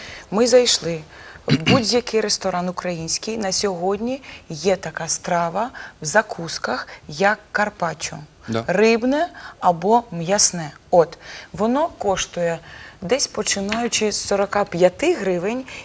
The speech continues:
Speaker 1: і пішло там навіть двісті гривень. Воно може коштувати, хоча на тарілці там буквально шістдесят, там сто грам максимум цього карпаччо, самого м'яса. Правда ж? Сергію,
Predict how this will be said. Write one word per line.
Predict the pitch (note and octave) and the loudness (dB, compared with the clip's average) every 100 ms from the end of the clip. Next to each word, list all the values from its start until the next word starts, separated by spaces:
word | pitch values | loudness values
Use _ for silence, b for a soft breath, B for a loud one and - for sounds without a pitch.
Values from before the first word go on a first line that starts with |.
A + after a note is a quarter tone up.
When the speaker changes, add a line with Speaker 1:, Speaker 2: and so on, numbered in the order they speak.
| B | B
Speaker 1:
і | C#4+ D#4+ D#4+ | 0 0 0
пішло | A3+ - A#3 B3 | -2 0 4 4
там | B3 G#3 G3+ F3 | 4 0 0 0
навіть | G#3 G3+ F3+ | 2 2 0
двісті | D#3 F#3 - - | -2 -2 -2 -4
гривень. | D3+ D#3 D3+ D#3 D#3 | 0 0 0 -4 -2
Воно | F#3 G3+ | 0 2
може | F#3 E3 - | 0 -4 -6
коштувати, | B3 B3+ B3+ B3+ B3+ C4 B B | -6 -4 -4 -4 -4 -6 B B
хоча | G#3+ - G3+ | -4 0 0
на | G#3 | 0
тарілці | A3+ C4+ F#4 - F3+ | 0 0 0 -2 -4
там | - A3+ | 0 0
буквально | G#3+ - A#3+ C#4 A#3 | -2 -2 0 0 0
шістдесят, | - G#3 F#3 G3 F#3 C#3 - | -2 -4 -4 -6 -4 -4 -2
там | F#3 F3+ | -2 -2
сто | - G#3 | -4 -4
грам | F#3 G3+ | -4 -4
максимум | F#3 F#3 G3 - D#3 D3 | -4 -4 -2 0 0 -2
цього | C#3+ D#3+ D#3+ | -6 -6 -4
карпаччо, | - E3+ E3 - | -4 -2 -2 -2
самого | - F3 F3 | -2 -2 -2
м'яса. | F#3 F3+ E3 - - - B B | -2 0 2 2 0 -4 B B
Правда | D4 G4 G3 | 2 2 -2
ж? | - - - B B B B | -8 -14 -20 B B B B
Сергію, | - G#3+ G#3 F#3 | -4 -2 -2 -2